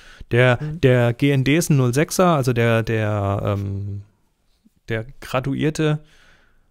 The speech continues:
Speaker 1: äh, Verlaufsfilter und damit kannst du wirklich gut arbeiten. Also, passt alles zusammen.
Speaker 2: Sauber.
Speaker 1: Ähm, schlag zu.
Speaker 2: Gutes Ding.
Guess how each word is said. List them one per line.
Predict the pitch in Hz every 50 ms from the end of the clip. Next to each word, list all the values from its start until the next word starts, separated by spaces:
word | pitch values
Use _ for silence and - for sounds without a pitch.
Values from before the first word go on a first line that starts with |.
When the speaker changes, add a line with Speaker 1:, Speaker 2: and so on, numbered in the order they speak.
| _ _ _ _ _ _ _ _
Speaker 1:
äh, | - 123 123 120 120 120 120 120
Verlaufsfilter | - - 120 110 117 127 - - - 135 127 - 131 127 123
und | 123 123 120 - - - _ _ _ _ - - _ _
damit | - 113 107 113 117 117 - -
kannst | - - 110 101 - -
du | 110
wirklich | 107 107 - - 110 -
gut | - 98 -
arbeiten. | - - 82 90 90 - 101 - - _ -
Also, | - 120 127 127 98 - _ _ _ _ _ _ _
passt | - 127 123 - -
alles | 120 120 120 117 -
zusammen. | - 117 113 107 107 110
Speaker 2:
Sauber. | 175 160 95 85 - - - - - - - - - - - - - - - - - - _
Speaker 1:
Ähm, | - 101 101 95 98 104 101 - - _ _ _
schlag | - - 123 123 -
zu. | - -
Speaker 2:
Gutes | 240 - - -
Ding. | - - 143 131